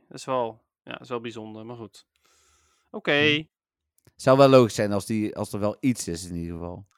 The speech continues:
Speaker 1: Ja, maar ik zou het logischer vinden als het dan gewoon in elk groot pakket iets
Speaker 2: Ja.
Speaker 1: in zit. Maar goed.
Speaker 2: Ja. We gaan het zien.
Speaker 1: Ja.
Speaker 2: De research breakthrough <laughs> is
Speaker 1: Oh
Speaker 2: Gla-,
Speaker 1: ja, wowie.
Speaker 2: Galarian Grimer.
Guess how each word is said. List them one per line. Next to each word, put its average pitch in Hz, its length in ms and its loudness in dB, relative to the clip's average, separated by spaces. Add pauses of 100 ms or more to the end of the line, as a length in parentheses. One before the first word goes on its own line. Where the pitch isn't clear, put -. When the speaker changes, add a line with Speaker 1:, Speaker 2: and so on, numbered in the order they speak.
(180)
Speaker 1:
Ja, 170 240 8
maar 135 200 0
ik 156 100 -10
zou 139 220 0
het - 240 -14
logischer 143 800 -6
vinden 156 360 -6
als 147 180 -4
het 147 100 -12
dan 147 140 0
gewoon 147 240 -2
in 147 120 -8
elk 143 240 -4
groot 110 220 -6
pakket - 540 -12 (120)
iets 120 180 -16
Speaker 2:
Ja. 131 120 0
Speaker 1:
in 107 200 -10
zit. - 340 -18
Maar 120 140 -14
goed. 110 200 -12
Speaker 2:
Ja. 101 160 -12 (880)
We 107 80 -14
gaan 113 80 -2
het 113 120 -4
zien. 90 300 -12 (280)
Speaker 1:
Ja. 156 380 -6 (580)
Speaker 2:
De 156 280 2
research 156 600 0
breakthrough 110 760 0 (500)
<laughs> 151 220 -6
is 170 380 -6 (500)
Speaker 1:
Oh 151 100 -6
Speaker 2:
Gla-, 214 280 4
Speaker 1:
ja, 127 440 -2
wowie. 131 680 -4
Speaker 2:
Galarian 139 480 2
Grimer. 120 520 0